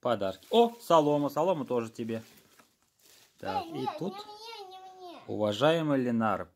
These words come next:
Speaker 1: примите наши искренние поздравления с Новым годом. Желаю здоровья, счастья, радости, успехов и развития. Коллектив компании три дэ
Speaker 2: Папа.
Speaker 1: крестики. Спасибо огромное, большое за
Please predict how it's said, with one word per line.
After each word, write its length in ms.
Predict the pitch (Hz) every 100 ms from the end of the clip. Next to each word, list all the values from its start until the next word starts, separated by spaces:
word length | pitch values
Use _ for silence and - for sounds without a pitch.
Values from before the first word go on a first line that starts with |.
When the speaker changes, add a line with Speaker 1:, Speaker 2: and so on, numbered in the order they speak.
| _ _ _ - _
Speaker 1:
примите 720 | - 143 147 160 143 - 87 87 -
наши 360 | 101 117 113 -
искренние 580 | 123 120 113 107 107
поздравления 760 | 104 - 98 101 98 113 156 147
с 100 | 123
Новым 260 | 113 110 107
годом. 340 | 107 107 101
Желаю 360 | 90 98 104 98
здоровья, 380 | 95 98 95 87
счастья, 440 | - 156 - 104
радости, 360 | 107 104 107 90
успехов 400 | - 135 - -
и 100 | 117
развития. 500 | 110 98 98 101 - 90
Коллектив 480 | 95 95 - 151
компании 500 | - 107 113 113 110
три 220 | 104 - 92
дэ 180 | 339
Speaker 2:
Папа. 60 | 110 - - - _
Speaker 1:
крестики. 600 | - - 90 - - 87 - _ _ _ - _
Спасибо 840 | - - 147 120 - 135 117 104
огромное, 760 | 101 98 113 151 175 160 147
большое 760 | 127 95 98 - - 151 143 139
за 420 | 98 95 120 117